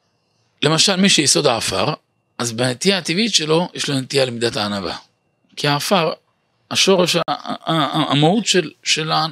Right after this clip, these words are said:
של ה-, העפר היא בענ-, הענווה היא בעפר. אבל יש לו גם נטיות רעות, למשל עצלות,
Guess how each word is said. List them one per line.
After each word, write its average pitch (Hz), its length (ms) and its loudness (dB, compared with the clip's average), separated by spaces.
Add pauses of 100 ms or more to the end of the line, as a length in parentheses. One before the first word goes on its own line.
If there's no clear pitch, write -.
(160)
של 139 180 -4
ה-, 147 160 0 (200)
העפר 160 600 0
היא 165 80 -2
בענ-, 127 420 -2
הענווה 156 360 0
היא 180 100 0
בעפר. 135 360 -6 (880)
אבל 101 100 -8
יש 110 80 -10
לו 117 100 -8
גם 135 240 -2 (640)
נטיות 120 360 -2
רעות, 165 380 -2 (220)
למשל 107 440 -4
עצלות, 147 520 -8